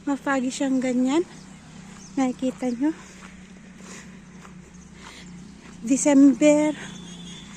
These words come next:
yun yung simula ng, kasi last November talagang hindi mo paramdam eh. Okay, okay pa, pero ito, December, ayan. Ano na talaga,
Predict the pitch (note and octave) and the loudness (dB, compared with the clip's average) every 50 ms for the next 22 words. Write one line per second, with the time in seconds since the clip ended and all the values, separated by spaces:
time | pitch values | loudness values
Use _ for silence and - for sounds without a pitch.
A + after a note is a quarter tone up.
0 | - - - - B3+ C4 C#4 C#4 C#4 C#4 C4+ B3+ - C#4+ C4+ C4 C4+ B3+ B3 B3+ | -18 -18 -12 -4 2 6 8 10 10 10 8 6 4 4 4 6 6 6 4 2
1 | - C4+ C4 C4 C4 B3+ - - - - - - - C#4+ - - E4 D4 C#4 C#4+ | 2 2 2 2 2 0 -2 -8 -20 -20 -8 -2 -2 2 4 6 8 8 8 8
2 | C#4+ D4 - - D4 D4 C4+ A3 C4+ C4 B3+ B3+ C4 A3 C4+ C4+ C4+ - - C4+ | 6 4 4 6 6 6 6 8 6 6 6 6 4 4 4 2 2 2 2 2
3 | B3+ B3 A#3 B3 A#3+ B3 C4+ B3 A#3+ C4 A3+ B3+ A#3 B3 B3 - - A#3+ A3+ A#3 | 2 2 2 2 2 2 4 4 4 4 2 2 2 0 0 0 0 0 0 2
4 | A#3 B3 A3+ G#3 C4+ C#4 D4 B3+ C4 A#3+ - - - - - - - - - - | 2 0 2 2 2 2 2 0 -2 -4 -6 -8 -16 -20 -20 -18 -18 -18 -18 -14
5 | - - C4 B3 - C4+ B3+ B3 A#3+ - - B3+ A#3+ - - C4 C4 - - C4 | -8 -6 -2 2 4 4 4 2 0 -2 -2 -2 -2 -2 -4 -6 -6 -2 -2 0
6 | B3+ B3+ B3 - B3+ B3+ - - - C4+ D4 C#4+ - - - - - - - - | 0 0 0 0 -2 -4 -4 -6 -8 -6 -6 -6 -8 -12 -14 -14 -16 -16 -16 -16
7 | - - - - - - - - - - - - A3+ C4 - - D4+ C4+ C4 B3+ | -18 -18 -18 -16 -18 -18 -18 -18 -18 -16 -8 -4 -4 -2 0 2 4 4 4 4
8 | A#3+ B3 C4+ C#4 C4+ - A3+ A3 A3 G#3 G3+ - - - - - - - - - | 4 4 2 2 0 -2 -4 -4 -4 -6 -10 -12 -12 -14 -14 -16 -18 -18 -20 -20
9 | - - - - - - - - - - - - - - B3 B3 A#3+ B3 A#3+ A#3+ | -20 -20 -20 -20 -20 -20 -18 -18 -18 -18 -18 -16 -6 -2 2 4 4 4 4 2
10 | A#3+ - B3+ B3 A#3 A#3 A3+ G#3+ A3+ A3 | 2 4 4 4 4 2 2 0 0 -2